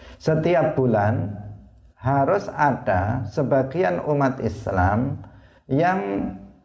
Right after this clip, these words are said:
melakukan muraqabatul hilal, mengamati hilal, apakah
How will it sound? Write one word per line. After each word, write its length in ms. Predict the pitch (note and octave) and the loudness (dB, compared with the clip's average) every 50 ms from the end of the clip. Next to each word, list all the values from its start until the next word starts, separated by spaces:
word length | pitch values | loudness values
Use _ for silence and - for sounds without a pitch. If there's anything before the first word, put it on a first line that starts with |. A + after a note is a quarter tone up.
| _ _ _ | _ _ _
melakukan 800 | - C3+ D3+ D#3 D3+ C#3+ C#3+ D3 F3 F3 E3+ - F3 E3+ E3+ E3 | -2 0 2 2 2 2 2 0 -2 -4 -2 2 2 2 2 2
muraqabatul 1120 | D#3 D3+ D3 D3 D#3 E3 D#3+ D#3+ D#3 - - C#3+ C#3 B2 A#2 A#2+ A#2 A2+ - - C3 B2+ A2 A2 | 0 0 2 2 2 2 2 0 -2 0 -2 0 0 2 0 0 0 0 0 0 0 0 0 -2
hilal, 720 | G#2 A#2 A2+ G#2+ G#2+ G2+ F#2 F2 E2+ E2 D2+ - - - - - - - - - _ | 0 2 4 4 4 4 4 2 0 -2 -4 -6 -8 -12 -14 -18 -20 -20 -20 -20 _
mengamati 960 | - B2+ D3 D#3 D#3 D#3 D#3 D3 C#3+ D3 C#3+ C#3 C3+ B2+ C3 - F3 F3+ E3 | -2 0 2 2 2 2 2 2 2 2 2 2 0 0 -2 -2 -2 0 2
hilal, 540 | C3+ D3 E3 E3 D#3+ B2+ G2+ - - G#2 - - - - - - - - _ | 2 2 4 4 4 2 2 2 0 -4 -6 -10 -12 -16 -16 -18 -20 -20 _
apakah 800 | - B2+ C#3 B2 - D3 C#3 C#3 - D#3+ D#3 C#3 - - - - | 0 0 0 2 2 0 0 0 0 0 0 0 0 -4 -10 -12